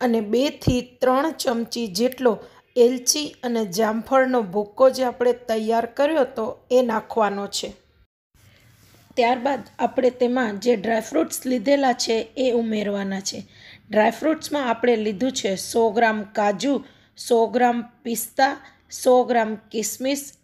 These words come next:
સો ગ્રામ બદામ, પચાસ ગ્રામ ખસખસ અને પચાસ ગ્રામ ચારોલી.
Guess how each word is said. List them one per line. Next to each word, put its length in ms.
સો 300
ગ્રામ 480
બદામ, 520
પચાસ 520
ગ્રામ 260
ખસખસ 880
અને 200
પચાસ 640
ગ્રામ 280
ચારોલી. 720